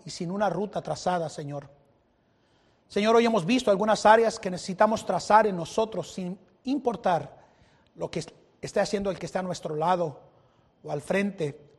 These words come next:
o detrás de nosotros. Ayúdanos a vivir por esos ideales en este dos mil veintiuno, Señor, para hacer de nuestra vida cristiana una vida verdaderamente productiva, Señor.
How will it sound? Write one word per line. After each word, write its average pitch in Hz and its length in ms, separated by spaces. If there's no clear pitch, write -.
o 175 100
detrás 175 420
de 170 80
nosotros. 139 640
Ayúdanos 277 420
a 262 60
vivir 226 320
por 220 160
esos 247 280
ideales 202 500
en 170 100
este 185 200
dos 165 180
mil 202 160
veintiuno, 165 420
Señor, 123 360
para 135 180
hacer 208 380
de 214 100
nuestra 156 320
vida 180 340
cristiana 180 460
una 160 160
vida 165 300
verdaderamente 160 920
productiva, 139 540
Señor. 117 360